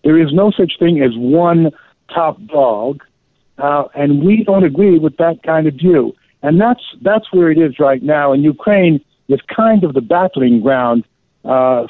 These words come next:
for that whole issue. Uh, and it could be solved very easily, uh, provided that both sides really wanted to solve it.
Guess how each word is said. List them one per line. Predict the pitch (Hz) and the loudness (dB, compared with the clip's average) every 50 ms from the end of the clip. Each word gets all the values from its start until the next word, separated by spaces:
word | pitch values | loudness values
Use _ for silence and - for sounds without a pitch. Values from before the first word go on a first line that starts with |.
| - | -4
for | - 143 135 | -2 0 0
that | 151 160 156 147 | 2 0 0 0
whole | 139 143 151 156 147 151 | 0 0 0 2 2 2
issue. | 160 165 160 - - 120 104 92 - _ _ _ _ _ _ _ _ - | 2 2 0 -2 -4 -6 -8 -8 -12 _ _ _ _ _ _ _ _ -8
Uh, | 123 127 135 131 131 131 131 - - - | -4 -2 0 2 2 0 -2 -2 -2 -2
and | 151 151 151 156 | 0 2 2 2
it | 156 139 _ | 0 -2 _
could | - 269 254 220 | -2 0 2 2
be | 233 208 - | 2 0 0
solved | - 214 190 180 175 160 135 | 0 -2 0 0 0 -2 0
very | 156 175 165 160 151 151 175 190 | 0 0 2 2 2 2 2 2
easily, | 180 143 127 123 117 110 120 131 131 _ _ _ _ _ _ _ _ | 0 0 0 0 0 2 0 0 -2 _ _ _ _ _ _ _ _
uh, | 131 131 131 131 127 123 - _ _ - | -2 0 2 2 0 -2 -4 _ _ -4
provided | - 170 156 180 190 190 185 170 170 156 127 | -2 0 0 0 0 0 0 0 0 -2 -2
that | - 151 131 120 | -4 -4 -2 0
both | 156 170 175 165 - - | 0 0 0 0 -2 -2
sides | 170 156 151 151 131 - 127 | 0 0 0 0 -2 -4 -10
really | 127 151 185 202 185 185 165 | -4 0 0 2 2 2 0
wanted | 147 143 151 151 151 139 - | 0 0 0 0 0 -2 -4
to | 139 127 | -6 -8
solve | - - 165 147 143 147 139 104 | -2 -2 -2 0 0 0 -2 -4
it. | 98 - | -8 -16